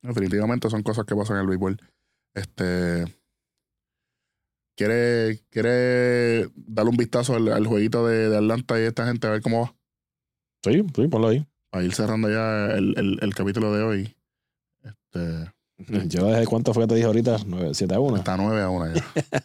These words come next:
Speaker 2: <laughs> Ay, mi madre.
Speaker 1: Vamos.
Speaker 2: ¿Quién fue el que abrió? ¿Quién fue el que abrió por, por Nueva York?
Speaker 1: No sé, caballo, pero
Speaker 2: Porcelo.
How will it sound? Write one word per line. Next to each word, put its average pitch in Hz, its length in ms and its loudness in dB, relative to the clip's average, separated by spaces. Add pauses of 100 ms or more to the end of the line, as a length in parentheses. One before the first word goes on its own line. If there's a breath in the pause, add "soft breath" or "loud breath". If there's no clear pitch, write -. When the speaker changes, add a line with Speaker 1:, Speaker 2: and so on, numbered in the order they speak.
(2000 loud breath)
Speaker 2:
<laughs> - 20 -20
Ay, 110 540 4
mi 90 280 2
madre. 90 340 4
Speaker 1:
Vamos. 98 300 0 (420)
Speaker 2:
¿Quién 110 120 -4
fue 135 120 2
el 139 60 -2
que 139 60 2
abrió? 123 220 4
¿Quién 123 140 0
fue 147 120 2
el 139 40 0
que 143 80 2
abrió 127 180 4
por, 110 280 2
por 104 120 2
Nueva 104 240 4
York? 101 240 2
Speaker 1:
No 101 140 0
sé, 80 200 -4
caballo, 82 460 -4
pero - 180 -4 (880 soft breath)
Speaker 2:
Porcelo. 110 480 2